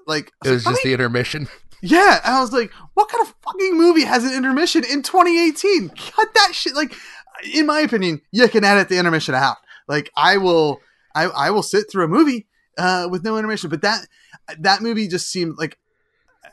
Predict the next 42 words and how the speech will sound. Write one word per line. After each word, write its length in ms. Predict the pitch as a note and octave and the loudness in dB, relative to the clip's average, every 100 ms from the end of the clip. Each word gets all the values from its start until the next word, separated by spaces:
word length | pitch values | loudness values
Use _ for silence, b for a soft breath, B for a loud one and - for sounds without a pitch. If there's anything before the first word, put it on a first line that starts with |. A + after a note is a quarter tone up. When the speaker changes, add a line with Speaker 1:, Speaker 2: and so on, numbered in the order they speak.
| - - | -18 -6
Speaker 1:
and, 200 | F#3+ F#3+ - | -4 -4 -4
and 160 | F3 | -4
listen, 280 | F3 D#3 B2+ - | -4 -4 -8 -6
I 160 | C#3 C#3 | -6 -4
get 340 | - E3 E3+ | -2 -2 -2
that 200 | D3 B2 _ - | -8 -8 _ -14
people 360 | E3 C#3 C#3+ | -12 -6 -6
love 460 | A#2 A2+ B2+ C3+ A#2+ | -4 -6 -6 -6 -6
this 240 | C3+ A#2+ | -8 -8
movie, 460 | B2+ B2+ A2+ G#2 G#2+ b b - | -10 -10 -10 -12 -14 b b -8
but 200 | E3 - | -6 -6
the 60 | |
f-, 220 | D#3 - _ - | -10 -12 _ 2
opening 420 | G3 - E4+ A#3 | 2 2 -4 -4
sequence 420 | - G#3 G3+ E3+ | -6 -6 -6 -6
to 40 | D#3 | -4
that 180 | D#3 C#3+ | -4 -2
movie 380 | D#3 D3 C3 - | -2 -2 -4 -8
is 280 | C3 A2+ | -12 -12
way 400 | C3+ A2+ A#2 C#3 | -16 -8 -6 -6
too 260 | F#3+ - G#3+ | -6 -4 -2
long 460 | D#3+ G3 C#3 A2+ G2+ b b _ | 2 2 2 -2 -14 b b _
Speaker 2:
Oh, 100 | B2 | -4
Speaker 1:
about 320 | B2 E3 G#2 | 0 0 0
Speaker 2:
God, 120 | F#2+ F#2+ | -2 -6
it 40 | |
Speaker 1:
the, 100 | F#2+ | -8
Speaker 2:
is. 220 | F2 - _ _ | -10 -20 _ _
Speaker 1:
about 300 | F3 - F#3 E3 | -2 0 0 -2
a 40 | |
bunch 280 | - E3+ F3+ | -2 -2 0
of 320 | F3 C3 - | -4 -6 -10
monkeys, 800 | C#3+ G#3+ B3 E3+ C#3+ B2 - - | 0 0 0 -8 -8 -8 -10 -10
like, 320 | E3 D#3+ D#3 _ _ _ _ - | -6 -4 -4 _ _ _ _ -8
looking 260 | D#3 G3+ | -6 -4
at 120 | A3+ A3 | -4 -4
this 140 | G#3+ | -8
big 260 | E3+ A#3+ F#3 | -6 -6 0
black 260 | G#3+ A#3+ | 0 2
monolith. 480 | A3+ B3 F#3 G2 - D#3 | 4 4 4 -4 -10 -4
Like, 240 | D3+ C#3+ | -4 -2
Speaker 2:
Yeah, 400 | C#3+ C3+ B2 | 0 2 2